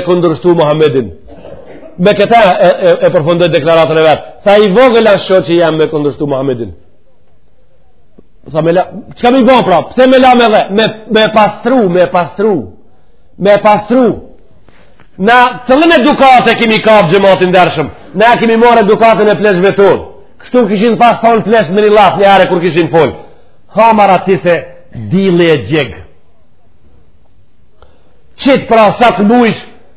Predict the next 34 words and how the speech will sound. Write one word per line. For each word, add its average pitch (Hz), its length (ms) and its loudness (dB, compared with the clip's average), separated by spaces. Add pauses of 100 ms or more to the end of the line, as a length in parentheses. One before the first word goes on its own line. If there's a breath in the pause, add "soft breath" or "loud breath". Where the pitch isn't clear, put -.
(160)
se 208 260 2 (100)
dilli 226 320 0
qatë - 340 -4
pun 226 260 0
ka 247 180 0 (140)
aj, 180 80 2 (440)
e, - 80 2
e, 190 240 2 (160)
aj 196 160 4
e 175 80 2 (120)
gjeg, 175 260 2
aj 143 160 2
e 151 40 0
pastron. 170 520 -2 (180)
I 240 180 2
mit, 226 400 2
aj 185 300 0
kejt 220 260 0
ato 185 180 0
shka 170 180 -4
s'pi 165 220 -6
shoh 139 280 -2
mina. 139 320 -4 (1400)
Jo, 196 200 2 (420)
jo 196 180 0
nuk 226 160 2
kanë 220 180 0
kështu 180 160 0
xhamot. 160 300 -2 (420 soft breath)
Duhet 214 420 2
na 247 200 2
me 233 200 2
lon 233 400 2
pastër, 302 480 2